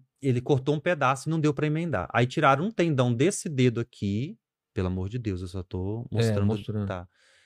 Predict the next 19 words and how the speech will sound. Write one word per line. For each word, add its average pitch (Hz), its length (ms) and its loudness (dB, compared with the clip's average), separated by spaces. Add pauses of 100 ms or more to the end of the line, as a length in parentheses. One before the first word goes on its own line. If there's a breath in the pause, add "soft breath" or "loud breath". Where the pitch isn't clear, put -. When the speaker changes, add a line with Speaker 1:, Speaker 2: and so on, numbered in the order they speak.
(220 soft breath)
Speaker 1:
Tirou 131 240 0
o - 20 2
tendão 131 280 2
desse 165 340 0
dedo 139 440 2
e 131 80 -2
transferiu 151 460 0
pra 202 240 2
esse. 117 280 0
Cada 123 220 2
dedo 127 200 2
tem 147 180 0
dois, 98 340 2
né? 98 80 -2
Eu 101 40 0
acho 101 140 -6
que - 80 -4
é 120 60 2
isso. 95 340 -4